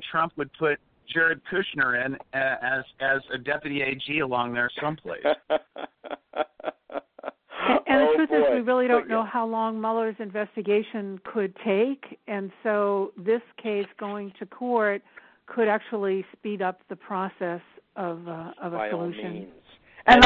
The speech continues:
Speaker 4: also,
Speaker 2: buttresses.
Speaker 4: Mueller cannot enforce the law. He,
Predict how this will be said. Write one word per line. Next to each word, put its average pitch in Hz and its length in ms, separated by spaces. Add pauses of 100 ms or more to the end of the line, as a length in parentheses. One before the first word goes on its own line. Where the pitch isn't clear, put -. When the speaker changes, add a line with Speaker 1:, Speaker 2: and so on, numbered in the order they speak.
Speaker 4:
also, 269 160
Speaker 2:
buttresses. 247 380
Speaker 4:
Mueller 262 420
cannot 226 420
enforce 240 480 (100)
the 226 80
law. 208 560 (100)
He, 233 240